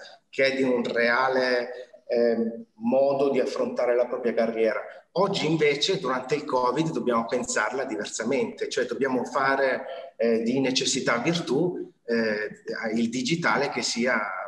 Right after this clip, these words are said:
veramente una risorsa estremamente positiva. Però volevo anche, eh,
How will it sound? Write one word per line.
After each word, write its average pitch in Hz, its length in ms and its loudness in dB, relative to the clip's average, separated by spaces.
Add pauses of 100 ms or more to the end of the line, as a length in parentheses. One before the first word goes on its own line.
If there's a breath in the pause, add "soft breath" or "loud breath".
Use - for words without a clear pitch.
(440)
veramente 131 1040 0
una 123 220 0
risorsa 135 600 2
estremamente 120 720 -2
positiva. 120 600 -4 (360 loud breath)
Però 185 260 0
volevo 151 280 4
anche, 143 360 2
eh, 117 120 0